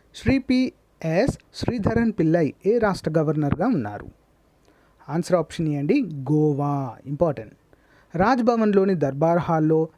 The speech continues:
జరిగిన ఒక ప్రముఖ కార్యక్రమంలో గవర్నర్ శ్రీ పిఎస్ శ్రీధరన్ పిల్లై తన రెండు వందల పన్-, పన్నెండవ ప్రచురణగా తన తాజా సాహిత్య సాకారం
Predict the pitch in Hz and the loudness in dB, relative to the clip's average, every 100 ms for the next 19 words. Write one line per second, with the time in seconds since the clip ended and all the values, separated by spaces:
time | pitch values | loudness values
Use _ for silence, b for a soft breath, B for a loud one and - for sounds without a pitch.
0 | 147 160 240 226 180 - - 143 165 185 | 0 2 2 2 0 -2 -2 -4 0 -2
1 | - 139 160 156 156 156 156 143 139 147 | -2 -6 -4 -2 0 0 0 -2 -4 -2
2 | 147 143 - 160 139 262 B B - 233 | -4 -6 -6 -4 -2 -2 B B -4 0
3 | 277 - 220 240 254 240 185 170 165 160 | 0 0 -2 2 2 2 0 0 0 -2
4 | 165 165 170 190 160 196 208 202 202 196 | -2 -2 0 0 0 0 0 0 0 0
5 | 190 190 - 160 - 175 185 180 170 175 | -2 -4 -8 -8 -4 -2 -2 0 0 2
6 | 165 - 147 - 175 160 156 147 151 151 | 0 -2 -4 -2 -2 -2 -2 -2 -4 -4
7 | 139 233 B B - 185 226 233 233 - | -6 -8 B B -4 0 0 0 -2 -2
8 | 165 175 - 160 151 143 147 156 135 | -2 -2 -2 -4 -4 -4 -2 -2 -2